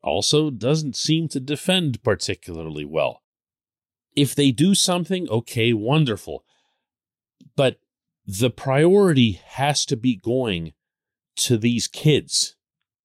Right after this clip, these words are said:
The priority has to be going to the ones who can be and show that they want to be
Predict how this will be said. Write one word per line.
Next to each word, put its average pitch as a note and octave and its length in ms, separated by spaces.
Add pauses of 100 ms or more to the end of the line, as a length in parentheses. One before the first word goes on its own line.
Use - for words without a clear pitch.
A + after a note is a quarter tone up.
(140)
The F#2+ 80
priority D3 720
has B2 360
to C3+ 80
be A2+ 160
going G#2+ 440 (840)
to A2+ 120
the G#2 120
ones A2+ 380 (120)
who C3 200 (160)
can E3 600
be C#2 380 (320)
and G#2 200
show C#3+ 480
that C3+ 240
they D3 220
want C3+ 760
to A#2 240
be F2 400